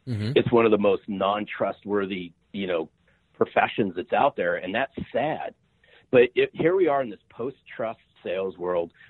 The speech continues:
Speaker 2: where people are skeptical about everything salespeople have to say, and their bullcrap meters are sky high, right?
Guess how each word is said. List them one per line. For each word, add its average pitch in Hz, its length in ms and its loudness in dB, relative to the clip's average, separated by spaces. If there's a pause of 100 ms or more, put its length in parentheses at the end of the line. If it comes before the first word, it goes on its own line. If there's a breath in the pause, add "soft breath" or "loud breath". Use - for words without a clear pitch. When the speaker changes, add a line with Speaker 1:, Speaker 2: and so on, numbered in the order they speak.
Speaker 2:
where 101 140 -2
people 131 360 -2
are 98 80 -4 (100)
skeptical 101 540 -2
about 87 260 0
everything 95 380 -4 (100)
salespeople 90 480 -2
have 90 220 -6
to 92 180 -12
say, 90 200 0
and 87 100 -4
their 80 100 -6
bullcrap 87 580 0
meters 82 420 -6
are 80 80 -8
sky 87 420 0
high, 90 260 0
right? 80 340 -2